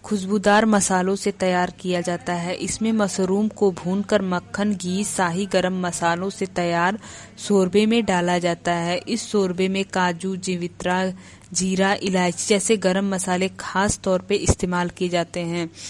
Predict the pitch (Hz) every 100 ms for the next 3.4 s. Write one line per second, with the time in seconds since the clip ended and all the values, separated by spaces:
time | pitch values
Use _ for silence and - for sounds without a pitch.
0 | - - - - 196 190 226 247 220 196
1 | 196 196 214 202 - 180 170 220 - 202
2 | 180 175 185 208 196 180 175 165 165 -
3 | 170 170 175